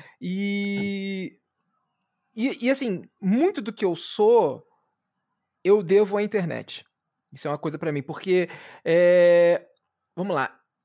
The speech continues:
eu sempre fui muito interessado em tecnologia, esse é um ponto pra mim, né? Tanto que eu quanto meu irmão. E eu, rapi-, muito cedo, eu me envolvi com computadores, porque meu pai, por conta do trabalho dele, ele tinha,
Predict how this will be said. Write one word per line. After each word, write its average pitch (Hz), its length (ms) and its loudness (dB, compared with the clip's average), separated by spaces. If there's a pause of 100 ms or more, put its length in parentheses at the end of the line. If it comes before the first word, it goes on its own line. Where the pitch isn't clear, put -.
(140)
eu 254 140 4
sempre 330 280 -2
fui 240 680 -4
muito 226 260 -4
interessado 214 280 -4
em 190 40 -10
tecnologia, 180 560 -6
esse - 160 -12
é 156 40 -8
um 147 60 -8
ponto 147 280 -10
pra 139 120 -8
mim, 120 220 -10
né? 120 140 -8
Tanto 165 240 -6
que 165 80 -2
eu 190 180 4
quanto 175 360 -6
meu 190 120 -2
irmão. 143 340 -2 (680)
E 214 1000 -4 (460)
eu, 233 200 6
rapi-, 196 420 -2
muito 226 280 -6
cedo, 214 680 0
eu 175 140 -2
me 190 140 -6
envolvi 185 440 -4
com 196 240 -10
computadores, 180 680 -2
porque 185 560 -4 (380)
meu 180 160 -2
pai, 202 240 2
por 190 140 -8
conta 175 200 -6
do 165 60 -8
trabalho 156 420 0
dele, 180 220 -2
ele 196 80 -10
tinha, 202 220 -8